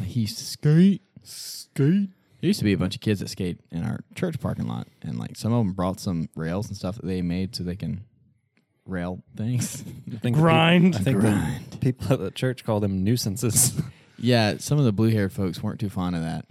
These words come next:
Speaker 3: It's pretty
Speaker 1: But, uh,
Speaker 3: cool, though.
Speaker 1: luckily, our youth pastor was, you know,
Speaker 3: We had a lot of
Speaker 1: pretty
Speaker 3: people out
Speaker 1: great.
Speaker 3: there.
Speaker 1: And he was like, "Wouldn't you rather 'em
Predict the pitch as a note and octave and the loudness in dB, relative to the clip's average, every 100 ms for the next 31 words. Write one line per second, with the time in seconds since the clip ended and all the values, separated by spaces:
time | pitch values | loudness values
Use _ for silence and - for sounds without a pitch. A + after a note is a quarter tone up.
0 | - - F3 F2 F2 B2 A2+ G#2+ A2+ G2 | -18 -16 -8 -6 -6 -6 -6 -6 -4 -4
1 | F2 E2+ F#2+ F#2+ E2+ - - - - _ | -2 -2 -2 -4 -6 -6 -10 -12 -16 _
2 | _ _ _ _ E2 - - - _ _ | _ _ _ _ -12 -10 -14 -20 _ _
3 | _ _ _ _ _ _ _ _ _ - | _ _ _ _ _ _ _ _ _ -6
4 | G3 B2+ A#2+ A2+ G2+ A2+ G2 A#2 A#2+ - | -4 -2 -4 -4 -4 -4 -4 -6 -8 -12
5 | - - - _ _ F#2+ F#2+ F2+ F2 - | -20 -20 -20 _ _ -10 -10 -8 -12 -14
6 | - _ _ _ _ - - - - - | -18 _ _ _ _ -20 -20 -20 -18 -8
7 | G2+ F#2 F#2+ F2 F2+ F2+ F#2 G#2 | -4 -4 -4 -4 -6 -6 -8 -10